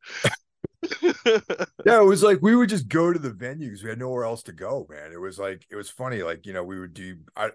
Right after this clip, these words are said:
Speaker 2: I'm sure, I'm not sure if we played, like, the night before or something, but it was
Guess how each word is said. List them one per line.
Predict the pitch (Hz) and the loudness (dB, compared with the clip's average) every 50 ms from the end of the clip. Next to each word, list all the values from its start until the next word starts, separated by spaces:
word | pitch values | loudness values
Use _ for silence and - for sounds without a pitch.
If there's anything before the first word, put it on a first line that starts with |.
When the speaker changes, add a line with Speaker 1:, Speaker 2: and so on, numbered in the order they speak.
| _ _ _ _ _ | _ _ _ _ _
Speaker 2:
I'm | - 113 | -8 -8
sure, | 113 - - 151 135 123 - | -6 -2 0 2 2 2 2
I'm | 107 120 123 | 0 -2 0
not | 127 117 117 | 0 -2 -4
sure | - - 123 | -4 -6 -8
if | 101 - | -6 -8
we | 95 | -10
played, | - - 104 92 92 90 85 80 80 - _ _ _ _ _ _ _ _ _ 85 90 _ | -12 -8 -6 -6 -6 -6 -8 -10 -16 -20 _ _ _ _ _ _ _ _ _ -20 -20 _
like, | - 85 85 | -14 -14 -14
the | - 85 | -14 -14
night | 87 87 87 90 - | -12 -10 -10 -10 -12
before | - 78 - - 82 82 85 90 | -14 -16 -14 -12 -10 -8 -6 -8
or | 87 | -8
something, | - - 104 92 - - 90 98 95 | -8 -8 -8 -8 -8 -8 -8 -6 -6
but | 80 73 | -6 -8
it | 71 | -10
was | 71 71 69 | -12 -12 -12